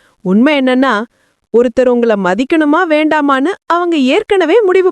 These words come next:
பண்ணிட்டாங்க. நீங்க என்னதான் செஞ்சாலும் அதை மாத்த முடியாது. நீங்க அடுத்தவங்களுக்காக ஒரு பச்சோந்தி மாதிரி நிறம் மாறும்போது, உங்க உண்மையான நிறத்தையே இழந்துடுறீங்க.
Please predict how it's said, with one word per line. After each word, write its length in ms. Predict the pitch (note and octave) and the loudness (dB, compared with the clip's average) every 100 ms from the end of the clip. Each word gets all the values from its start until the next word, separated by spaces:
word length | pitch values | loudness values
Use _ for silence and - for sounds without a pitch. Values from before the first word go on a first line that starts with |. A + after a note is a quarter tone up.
| D4 | 0
பண்ணிட்டாங்க. 400 | C4 A3+ F#3+ F3 - _ _ _ _ _ | 0 0 -2 -4 -8 _ _ _ _ _
நீங்க 280 | - D4+ D#4 | -2 0 2
என்னதான் 500 | D4 A#3+ B3+ C4+ D#4 D#4 | 2 2 0 0 -2 0
செஞ்சாலும் 500 | C4 C4 B3+ B3+ C4 - | 0 0 0 -2 -4 -4
அதை 220 | A3+ C4 | -2 -2
மாத்த 360 | A#3 A#3 E4+ F4+ | 0 -2 0 0
முடியாது. 500 | C4 G#3 F#3 F3 - _ _ _ _ _ _ _ | 2 2 0 -2 -10 _ _ _ _ _ _ _
நீங்க 380 | - C#4 C#4 A3 | -2 0 2 0
அடுத்தவங்களுக்காக 880 | B3+ C4+ D#4+ D#4 D4+ C#4 C4 C4 E4 | 0 -2 -2 0 0 0 -2 0 0
ஒரு 200 | C#4 C4 - | 0 0 -2
பச்சோந்தி 540 | G#3+ - D#4+ D#4+ D4+ | -6 -2 -2 0 0
மாதிரி 320 | B3+ B3+ D#4 | 0 0 0
நிறம் 360 | C#4+ B3 D4 C#4+ | 0 2 0 0
மாறும்போது, 580 | B3+ B3 A#3 A#3+ A#3+ E3 - _ _ - | 0 2 2 2 0 -2 -6 _ _ -4
உங்க 300 | C#4+ C#4 A#3+ | 0 2 2
உண்மையான 600 | A#3+ D#4 E4+ E4 G4 G4 | 2 2 0 0 2 2
நிறத்தையே 480 | D4 C#4+ D4 C#4 G4+ | 2 0 -2 0 2
இழந்துடுறீங்க. 520 | F4 D4+ C4+ A#3 G#3+ | 2 2 2 0 0